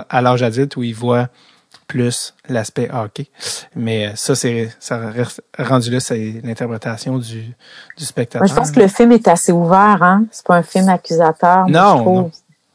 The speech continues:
Speaker 2: Ouais,
Speaker 1: Non, moi,
Speaker 2: c'est
Speaker 1: je
Speaker 2: un
Speaker 1: pense
Speaker 2: film
Speaker 1: que
Speaker 2: qui
Speaker 1: sur
Speaker 2: s'intéresse à une condition de jeunes, euh,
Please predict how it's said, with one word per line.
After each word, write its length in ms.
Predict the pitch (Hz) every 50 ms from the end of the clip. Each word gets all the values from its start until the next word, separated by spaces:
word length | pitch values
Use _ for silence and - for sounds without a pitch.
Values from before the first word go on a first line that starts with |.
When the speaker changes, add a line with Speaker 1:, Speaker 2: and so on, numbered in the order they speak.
| _ -
Speaker 2:
Ouais, 160 | 175 170 151
Speaker 1:
Non, 240 | 139 165 185 170 139
moi, 100 | 127 -
Speaker 2:
c'est 100 | 175 170
Speaker 1:
je 40 | 156
Speaker 2:
un 20 |
Speaker 1:
pense 120 | 143 139
Speaker 2:
film 220 | - 190 185 190 180
Speaker 1:
que 20 | -
Speaker 2:
qui 400 | - - 185 180 175 180 165 156
Speaker 1:
sur 160 | - - -
Speaker 2:
s'intéresse 760 | 185 180 - - 202 196 175 202 196 202 226 220 - - - -
à 260 | - 170 175 180 165
une 340 | 147 151 156 - 175 175 160 - -
condition 800 | - 196 185 190 185 180 175 - - - 190 180 165 165 180 185 190
de 480 | 196 165 165 156 165 160 156 151 156 151
jeunes, 520 | 151 151 156 170 160 156 156 165 160 156 156 - _ - - - - - - - - - - _ - 147
euh, 480 | 151 131 135 139 131 131 117 - -